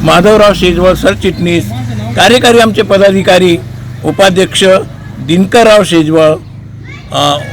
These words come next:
उपाध्यक्ष सुभाषराव गांगुर्डे आणि सहसचिव बीटी जाधव, खजिनदार जगनराव जगताप,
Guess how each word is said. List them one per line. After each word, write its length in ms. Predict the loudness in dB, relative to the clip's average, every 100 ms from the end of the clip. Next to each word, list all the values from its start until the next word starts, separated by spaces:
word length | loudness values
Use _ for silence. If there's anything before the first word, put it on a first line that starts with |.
| -4
उपाध्यक्ष 560 | 0 2 2 0 0
सुभाषराव 640 | -2 -2 2 2 2 2 2
गांगुर्डे 520 | 0 0 -2 -2 -4 -8 -16 -16 -6
आणि 220 | -2 -2
सहसचिव 680 | 0 2 2 2 0 0 0 -2 -8 -18 -18 -16 -4
बीटी 320 | -2 2 2
जाधव, 420 | 4 4 4 2 0 -6 -20 -20 -2
खजिनदार 580 | -2 2 2 4 2 0 -6 -20 -12 -4
जगनराव 420 | 2 2 4 2
जगताप, 480 | 2 -2 0 0